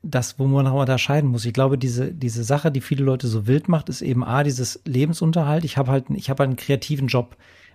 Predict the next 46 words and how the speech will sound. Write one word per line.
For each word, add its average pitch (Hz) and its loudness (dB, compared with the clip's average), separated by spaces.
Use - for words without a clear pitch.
Weil 127 2
handwerkliche 160 4
Jobs, 107 -4
ja, 151 2
ich - -8
könnte 175 6
jetzt - 2
auch 185 2
sagen, 160 4
ich - 0
hänge 170 6
jetzt 170 4
meinen, 151 4
äh, 139 -2
erlernten 160 4
Job, 165 2
den 147 2
ich 127 -2
gut 170 -2
kann, 160 2
an 139 2
den - 4
Nagel, 180 4
weil 147 4
ich - -4
a-, 156 2
kann 160 0
auch 160 -2
eine 143 4
Rolle 147 4
halten 202 2
und 143 0
in 143 2
eine 135 0
weiße 143 2
Farbdose 135 0
tupfen 147 0
und 139 2
eine 135 2
Wand 190 4
anstreichen. 127 0
Das 135 0
sieht 160 -2
aus 165 0
wie - -4
Kacke. 190 2